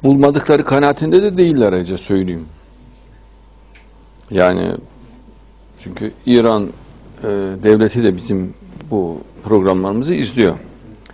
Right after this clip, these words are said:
Yani bunu biliyorum. Bunu bana zaten kendileri de bildirdiler. Yani çok yakından takip ediyorlar. Moşiyah'ın Mehdi'nin çıkışı için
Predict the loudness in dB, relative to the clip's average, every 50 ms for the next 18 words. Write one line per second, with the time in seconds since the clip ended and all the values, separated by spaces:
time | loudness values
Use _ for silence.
0 | -20 -10 -4 -2 -2 -2 0 0 0 2 2 2 4 4 2 2 0 -4 -12 -18
1 | -20 -20 -20 -20 -20 -20 -20 -20 -20 -20 -20 -20 -20 -20 -20 -20 _ _ -20 -20
2 | -12 -10 -8 -8 -2 0 0 0 0 0 -4 -4 -6 -6 -4 -2 0 0 0 0
3 | 0 0 0 0 -2 -2 -2 -4 -6 -6 -6 -4 -4 -4 -6 -8 -12 -18 -20 -20
4 | -20 -20 -20 -20 -20 -20 -18 -16 -16 -16 -16 -18 -20 -20 -20 -20 -20 -20 -20 -20
5 | -20 -20 -20 -20 -18 -10 -8 -8 -4 0 2 2 2 0 -2 -4 -4 -4 -4 -4
6 | -6 -6 -4 -6 -4 -4 -4 -4 -4 -6 -8 -12 -16 -20 -20 -20 -20 -20 -20 -20
7 | -20 _ -20 -20 -20 -20 -20 -20 -20 -20 _ -20 -20 _ -20 -20 -20 -20 _ _
8 | _ -20 _ -20 -20 -20 -20 -20 -20 -20 -20 _ _ -20 -20 -20 _ _ _ -20
9 | -20 -20 -20 -16 -6 -2 0 0 0 0 0 0 2 2 2 0 0 2 0 0
10 | 0 0 -2 -2 -2 -4 -8 -12 -12 -12 -10 -8 -6 -6 -6 -6 -6 -8 -8 -10
11 | -12